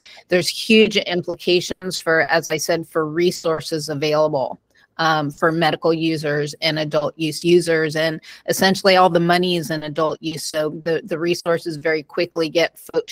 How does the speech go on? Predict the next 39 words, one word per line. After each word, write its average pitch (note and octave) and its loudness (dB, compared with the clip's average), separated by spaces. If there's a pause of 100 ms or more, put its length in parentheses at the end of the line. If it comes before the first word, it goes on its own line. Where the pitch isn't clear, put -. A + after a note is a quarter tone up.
(280)
focused F#3+ 4
and D#3+ -8
shift - -2
over D#3 0
to D#3+ -2
adult C#3+ 0 (100)
use. D3 -6 (340)
And E3+ 2
one G#3 8
last G3+ 4
thing E3+ -4
is, E3 -6 (580)
um, E3+ 2 (460)
I F#3+ 6
believe G3+ 2
that F#3+ 4
when F3+ -6
they E3+ -4
did F#3 0
the F3+ -2
Booker F#3 -4
Schumer, F#3 -4 (240)
Booker F#3 0
Schumer E3+ -6
Wyman F3+ -2
proposal E3+ -4
or E3 -2
whatever, E3 0
this E3 -4
was E3+ -4
kind F3 -4
of D#3 -6
an D#3+ -4
iteration E3 -4
back E3 2
on E3 -4
what D#3+ -6
the D#3+ -12
national, E3+ 0